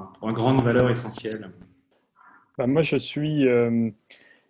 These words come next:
Speaker 2: je suis, euh, épris de liberté. Euh, c'est un exercice, euh, euh, extrêmement compliqué d'apprendre à être libre et d'apprécier la liberté.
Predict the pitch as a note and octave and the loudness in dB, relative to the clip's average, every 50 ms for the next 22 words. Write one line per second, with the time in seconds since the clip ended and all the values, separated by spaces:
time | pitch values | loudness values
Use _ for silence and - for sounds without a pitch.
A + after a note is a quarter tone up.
0 | _ _ _ _ C#3 B2 A2+ A#2 A#2 A#2 - - - - - C3+ C3+ C3+ C3+ C3 | _ _ _ _ -16 -14 -10 -10 -8 -8 -10 -10 -12 -10 -10 -8 -6 -4 0 0
1 | B2 A#2 A2 G#2+ G#2+ G#2+ G#2+ G#2+ A2 - - - C3+ C3 - - - F3 D#3+ D3 | 2 2 2 0 -2 -4 -4 -4 -6 -2 0 0 0 0 0 -2 -2 0 2 2
2 | C3 B2 C3+ D3 C#3 C#3+ B2+ - - C3+ C3+ D#3 D#3 - _ _ _ _ _ _ | 2 2 2 2 2 2 0 2 4 4 4 4 2 -4 _ _ _ _ _ _
3 | _ _ _ _ _ - - - - A#2 A#2 A2+ A2+ A2+ A2+ A2+ A2+ A2+ A2 A2 | _ _ _ _ _ -20 -20 -18 -14 -12 -10 -8 -8 -8 -8 -8 -8 -8 -10 -10
4 | A2 A2 G#2 G#2 G#2+ G#2+ A2+ A2+ A#2+ A#2+ - - - - - - A#2 - A#2+ A#2+ | -12 -12 -12 -12 -12 -12 -12 -12 -12 -12 -12 -12 -12 -14 -14 -14 -10 -6 -4 -4
5 | A#2 A2+ A2+ A#2 A#2+ A#2 C3+ B2 B2 - - C#3+ C3 - - - A#2+ A2+ A2 G#2+ | -2 -2 -2 -2 -2 -2 -4 -6 -6 -8 -10 -10 -12 -10 -8 -6 -6 -4 -4 -4
6 | G#2+ G#2+ G#2+ G#2 G2+ G2+ _ _ _ _ _ _ _ _ - - - - - G#1+ | -6 -6 -8 -10 -12 -14 _ _ _ _ _ _ _ _ -16 -14 -12 -12 -12 -12
7 | G#1+ A1 A1 - - - - - - - - - - - - B2+ - - C3 - | -12 -10 -10 -10 -10 -12 -12 -12 -12 -12 -12 -12 -14 -14 -14 -14 -16 -14 -14 -8
8 | - - D3 D3 D#3 D#3 C3+ - C3+ B2+ - - - - D#3 D3 C3 - - - | -4 -2 -2 0 0 0 0 -2 -4 -4 -6 -8 -6 -2 0 0 0 -2 -2 -4
9 | C#3+ C#3 B2 A#2 A#2 A#2 - - C#3+ F3+ E3 C3 A2+ G#2 F#2+ G2 _ _ - - | -2 0 2 2 0 0 0 -2 -2 -2 -2 -4 -4 -6 -10 -16 _ _ -20 -20
10 | - _ _ _ _ - A2+ A#2 B2 A#2+ - - C3 B2+ - D3 C#3+ C3 B2+ A#2 | -20 _ _ _ _ -6 -2 -2 -2 0 0 -2 -2 -2 -2 0 2 2 2 2
11 | A#2 A2+ A#2 A2 - - C3 C3 D3+ | 0 -2 -4 -6 -2 2 2 2 2